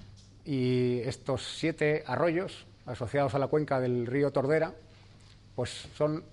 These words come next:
todo el área de distribución conocida de esta especie, que por supuesto está catalogada como en peligro crítico por la,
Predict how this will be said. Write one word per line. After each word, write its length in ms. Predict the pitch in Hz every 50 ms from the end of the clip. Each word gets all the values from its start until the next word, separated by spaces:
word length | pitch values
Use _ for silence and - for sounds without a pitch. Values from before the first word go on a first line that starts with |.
| - - - - - - -
todo 200 | - 156 160 156
el 60 | 151
área 160 | 151 151 147
de 40 | 143
distribución 420 | 139 131 - 139 135 123 143 151 151
conocida 340 | 147 139 131 - 156 151
de 60 | 143 139
esta 140 | - -
especie, 360 | 107 - - 160 131 104 151 143
que 100 | 143 127
por 140 | 131 127
supuesto 340 | - 117 113 135 131 - 151
está 260 | 139 - - 139 131 127
catalogada 520 | 139 127 135 131 127 117 135 139 135 131
como 160 | 123 127 123
en 80 | 117 117
peligro 320 | 113 117 123 123 120 120
crítico 380 | 113 127 139 120 131 117 135 123
por 200 | 117 120 113 104
la, 300 | 113 113 110 107 104 98